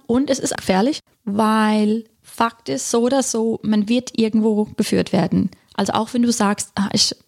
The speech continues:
lass es jetzt nicht unbedingt zu, dass irgendein Mensch zu mir redet“, dann suchst du im Internet.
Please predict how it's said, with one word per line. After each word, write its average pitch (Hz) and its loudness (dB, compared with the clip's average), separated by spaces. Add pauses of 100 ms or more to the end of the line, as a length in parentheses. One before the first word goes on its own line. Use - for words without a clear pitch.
(340)
lass 190 -2
es 214 -2
jetzt 220 -2
nicht 208 0
unbedingt 214 0
zu, 220 0
dass 214 -2
irgendein 196 2
Mensch 214 0
zu - -6
mir 240 0 (140)
redet“, 240 0 (360)
dann 214 0
suchst 269 -2
du 254 2
im 214 2
Internet. 196 0